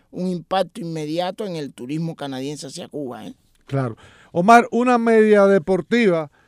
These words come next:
Speaker 2: en medio de tantas noticias, eh, de índole de derechos humanos y política, y un extenso reportaje en el New York Times hoy reseñando, pues, el éxito, eh, y por qué no, que ha sido así, de un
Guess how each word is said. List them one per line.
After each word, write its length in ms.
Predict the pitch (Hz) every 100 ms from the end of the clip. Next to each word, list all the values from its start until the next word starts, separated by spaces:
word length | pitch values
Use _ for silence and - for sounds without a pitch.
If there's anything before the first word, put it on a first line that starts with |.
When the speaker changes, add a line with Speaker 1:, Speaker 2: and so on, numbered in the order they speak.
| _ -
Speaker 2:
en 180 | 143
medio 320 | 143 165 190 185
de 80 | 156
tantas 320 | 185 165 175
noticias, 760 | 160 151 175 - 175 156 -
eh, 140 | 147 131
de 180 | 131
índole 300 | 156 165 156
de 60 | 147
derechos 320 | 147 160 147
humanos 260 | 143 160 156
y 20 |
política, 480 | 147 151 170 151 147
y 80 | 175
un 120 | 202
extenso 540 | 160 - 247 254 220
reportaje 760 | 202 185 160 135 190 156 139 135
en 60 |
el 120 | 131 135
New 120 | 180
York 180 | 175 -
Times 220 | 175 160
hoy 200 | 151 156 - _ _ _
reseñando, 760 | - 208 - 214 190 185 165 160 _ _ _ -
pues, 340 | 156 160 -
el 180 | 175 165
éxito, 540 | 247 220 - 131 - - _ _ _
eh, 220 | 120 123 127
y 40 |
por 200 | 127 117
qué 100 | 170
no, 160 | 196 214
que 80 | 123
ha 80 |
sido 280 | 123 180 196
así, 280 | 151 202 196 _ _ _ -
de 520 | 131 131 123 135 135
un 840 | 156 175 190 190 180 165 151 -